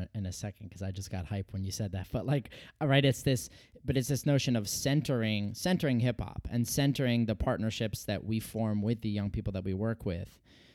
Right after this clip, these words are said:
so that we both have that, that presence. And I just, I just gotta say, like, I think this is true on, on college campuses, but really it, it runs the gamut across educational spaces. Like,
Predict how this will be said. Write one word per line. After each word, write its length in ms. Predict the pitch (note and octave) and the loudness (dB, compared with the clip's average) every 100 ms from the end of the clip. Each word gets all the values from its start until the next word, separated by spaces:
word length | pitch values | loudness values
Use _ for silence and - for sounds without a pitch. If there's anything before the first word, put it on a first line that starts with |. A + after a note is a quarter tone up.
| - | -8
so 180 | - A2 | 0 2
that 180 | G#2+ F#2 | 4 4
we 100 | A#2 | 4
both 280 | C3+ C#3 C3 | 6 6 4
have 180 | G#2+ | 0
that, 200 | F#2+ F#2+ - | -2 -6 -6
that 180 | G2+ - | -6 -2
presence. 360 | A#2+ G2+ G2+ | -2 0 0
And 120 | A#2+ - | -2 0
I 120 | C#3+ | 4
just, 240 | E3+ E3 - - A#2+ | 6 4 -4 -8 -2
I 80 | |
just 180 | C#3 D#3 | 2 2
gotta 240 | D3+ B2 A#2 | 4 2 2
say, 220 | D3+ D3 | 2 2
like, 180 | A#2 B2 | 2 0
I 60 | |
think 200 | A#2+ E3 | 2 4
this 200 | C3+ - | 2 2
is 180 | B2+ - | 0 0
true 340 | - D3+ C3+ | 0 4 6
on, 140 | A#2 A2 | 4 2
on 180 | A2+ A#2+ | 0 0
college 400 | B2+ C3 C#3+ C3 | 2 2 2 0
campuses, 640 | C#3 B2 A#2+ - B2 A2+ G#2+ | 0 0 -2 -2 -2 -2 -4
but 160 | G#2+ | -2
really 280 | C3+ C#3+ C#3+ | 0 2 0
it, 260 | E2+ A#2 - B2+ | -2 -6 -2 -2
it 80 | |
runs 240 | A#2+ B2+ A2+ | 2 2 2
the 80 | A2+ | 0
gamut 340 | G#2 C3 A#2 | 0 2 0
across 360 | G2+ A#2+ A2 A2 | 0 0 0 -2
educational 580 | G2+ - A#2 - A2 | -4 -2 -2 0 -2
spaces. 600 | G2 - A#2+ C#3 F#2 F2+ G2+ | -2 -2 -2 -2 -6 -8 -6
Like, 220 | G2 | -8